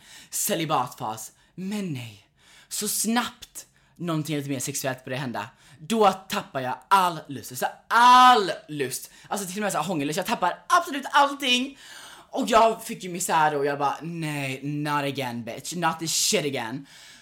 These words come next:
Så jag, ja, det, så efter, efter fem minuter så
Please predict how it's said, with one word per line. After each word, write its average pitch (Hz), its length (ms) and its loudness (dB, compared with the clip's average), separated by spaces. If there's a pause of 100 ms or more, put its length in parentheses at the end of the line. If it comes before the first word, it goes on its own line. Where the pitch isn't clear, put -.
(160)
Så - 200 -8
jag, 180 520 2 (160)
ja, 139 340 -6
det, 175 360 -6 (280)
så - 280 -10
efter, 170 380 -6
efter 180 240 -10
fem 160 260 -6
minuter 139 480 -6
så 113 400 -8